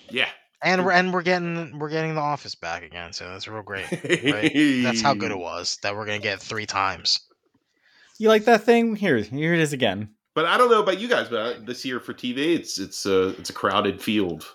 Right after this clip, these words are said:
Speaker 3: Been
Speaker 1: for
Speaker 3: good eating.
Speaker 1: It's been good eating, and, uh, I watched two shows, uh, recently. Um, one H B O Max show, one, uh, oh, I'm sorry, Max,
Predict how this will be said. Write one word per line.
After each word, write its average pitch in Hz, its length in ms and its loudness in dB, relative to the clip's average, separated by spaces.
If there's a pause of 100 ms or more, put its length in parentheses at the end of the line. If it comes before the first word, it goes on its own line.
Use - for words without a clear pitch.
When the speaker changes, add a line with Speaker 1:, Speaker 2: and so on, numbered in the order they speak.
(260)
Speaker 3:
Been 123 120 4
Speaker 1:
for 120 60 4
Speaker 3:
good 123 140 4
eating. 123 520 0 (200)
Speaker 1:
It's - 100 -20
been 98 140 -2
good 107 160 2
eating, 98 600 0
and, 87 320 -6
uh, 85 280 -10 (640)
I 117 80 -6
watched 139 380 0
two 147 120 -8
shows, 113 920 -8 (140)
uh, 98 440 -4 (100)
recently. 98 880 -4 (280)
Um, 87 540 -6 (520)
one 107 260 0
H 107 240 -8
B 113 100 -2
O 104 80 -2
Max 101 340 -4
show, 143 440 4
one, 117 340 2
uh, 104 160 0
oh, 98 60 0
I'm 104 140 4
sorry, 85 300 -2
Max, 87 840 -4